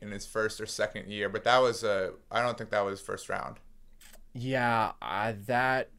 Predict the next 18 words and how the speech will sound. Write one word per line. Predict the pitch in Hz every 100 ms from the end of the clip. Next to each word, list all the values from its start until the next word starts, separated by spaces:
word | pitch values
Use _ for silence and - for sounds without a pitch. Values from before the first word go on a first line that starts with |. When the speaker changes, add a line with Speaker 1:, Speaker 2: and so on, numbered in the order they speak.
| -
Speaker 2:
I | 110
don't | 95 110 101
think | 107 98
was | 104 -
first | 104 95 -
round. | 101 90 90 90 87 - - - - - - - - - - -
Speaker 1:
I |
think | 113
that | 110
Speaker 2:
But | 127
Speaker 1:
might |
Speaker 2:
I | 160
Speaker 1:
have | -
even | 98
been |
Speaker 2:
still, | 98 - 240
Speaker 1:
conference | - - -
finals. | 98 98 - -